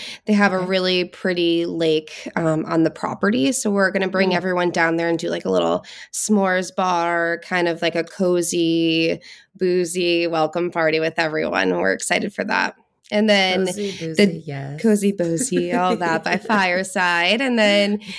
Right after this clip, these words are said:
Speaker 1: the next day, obviously, we just have the ceremony and wedding. And we're not doing a goodbye brunch or anything 'cause Lord
Speaker 2: Okay.
Speaker 1: knows I know the next day, I'm not gonna wanna wake up that early and do it. I'm sure majority of my
Speaker 2: I agree.
Speaker 1: guests will have a lot of fun the night before and won't wanna do that either. So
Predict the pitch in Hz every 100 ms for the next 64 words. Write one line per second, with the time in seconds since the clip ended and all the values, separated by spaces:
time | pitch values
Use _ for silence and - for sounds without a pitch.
0 | 233 214 - 240 214 214 214 202 190 180
1 | 190 185 175 175 175 185 165 165 - 185
2 | 202 208 208 262 285 233 208 214 277 233
3 | 202 220 220 226 226 220 214 202 180 175
4 | 165 190 175 180 175 175 170 165 170 180
5 | 175 165 165 170 165 170 165 160 185 180
6 | 165 175 165 165 165 170 165 160 156 156
7 | - - - _ 175 165 160 - 170 165
8 | 160 160 165 208 247 247 220 220 208 202
9 | 180 175 170 160 165 160 160 160 160 151
10 | 151 151 190 202 196 - 202 190 185 185
11 | 202 190 190 180 170 180 175 156 165 160
12 | 151 - - 185 180 170 185 190 208 -
13 | 247 226 214 208 202 202 196 190 175 147
14 | 165 165 165 160 160 160 - - - 185
15 | 175 175